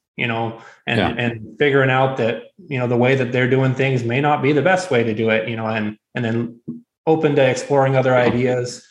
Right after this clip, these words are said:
Speaker 2: Yeah.
Speaker 1: and, and wanting to participate. Those are the advisors I think could be great for.
Speaker 2: Yeah, it's a great point. And it's interesting 'cause, you know, we've had someone leave and stem to be like, "How,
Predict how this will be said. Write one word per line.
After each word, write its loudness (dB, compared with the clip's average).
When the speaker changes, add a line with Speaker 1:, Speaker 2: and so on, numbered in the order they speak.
Speaker 2:
Yeah. 2
Speaker 1:
and, -4
and -6
wanting 2
to 2
participate. -6
Those 0
are 0
the 0
advisors 0
I -2
think -8
could -10
be -10
great -8
for. -10
Speaker 2:
Yeah, 4
it's 0
a 2
great 2
point. 2
And 2
it's 0
interesting 0
'cause, 0
you -2
know, 0
we've 2
had 0
someone -4
leave 0
and -4
stem -2
to -6
be -2
like, -4
"How, -6